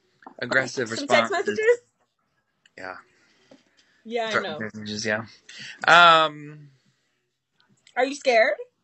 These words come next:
Speaker 2: Do you take 'em serious?
Speaker 1: I do take it serious. I'm not scared.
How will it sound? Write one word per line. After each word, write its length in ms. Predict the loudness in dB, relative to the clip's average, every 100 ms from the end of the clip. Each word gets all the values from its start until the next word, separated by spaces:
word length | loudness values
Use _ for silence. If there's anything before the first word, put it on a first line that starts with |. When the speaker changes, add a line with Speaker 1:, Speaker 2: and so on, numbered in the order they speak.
| _ _ _ _ _ _ _ _ -10
Speaker 2:
Do 80 | -6
you 80 |
take 180 | -2 -2
'em 80 | -4
serious? 500 | -2 0 0 0 -2 _ -20 _ _ 2
Speaker 1:
I 160 | 4
do 80 | 4
take 140 | -4 -10
it 80 | -10
serious. 160 | -2
I'm 60 | 4
not 160 | 4
scared. 480 | 4 4 8 8 6